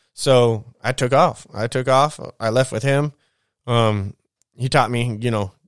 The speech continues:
just the game outside of that. I learned how to, you know, do all types of things, like cook crack, and we were definitely out there robbing and doing all types of craziness. Um, definitely a lot of ski mask attire in those days. We definitely, you know, whew,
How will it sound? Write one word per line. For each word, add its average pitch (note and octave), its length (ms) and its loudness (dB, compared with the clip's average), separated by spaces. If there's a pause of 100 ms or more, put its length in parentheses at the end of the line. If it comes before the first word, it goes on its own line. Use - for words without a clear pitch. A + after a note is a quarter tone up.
(120)
just - 220 -4
the G#2+ 80 -4
game C3 360 0
outside B2+ 340 -2
of C3 40 -4
that. C3 320 0 (260)
I G#2+ 120 -4
learned A#2+ 200 -2
how A#2 100 2
to, A2+ 80 -2
you A2+ 120 -4
know, G#2 100 -4
do B2 180 -2
all A#2 140 4
types A#2+ 260 -4
of - 60 -16
things, B2 300 -4
like G#2 160 -4
cook - 180 -6
crack, B2 460 0
and G2+ 220 -8 (520)
we B2+ 140 -2
were B2 60 0
definitely B2 400 4
out A#2 160 2
there A2 140 0
robbing B2 520 4
and G2 180 -4
doing A#2+ 220 0
all A2+ 120 0
types A2+ 280 -2
of - 60 -12
craziness. A#2+ 720 -4
Um, G#2+ 320 -2
definitely A2+ 580 -2 (420)
a - 60 -8
lot A#2 120 4
of - 60 0
ski B2+ 240 -2
mask B2 320 -2
attire C3 640 0
in A#2 220 -4
those B2 180 0
days. B2 500 -2 (160)
We - 160 -18
definitely, A#2 540 -2
you A2 80 -4
know, G2+ 180 -6 (840)
whew, C4 400 0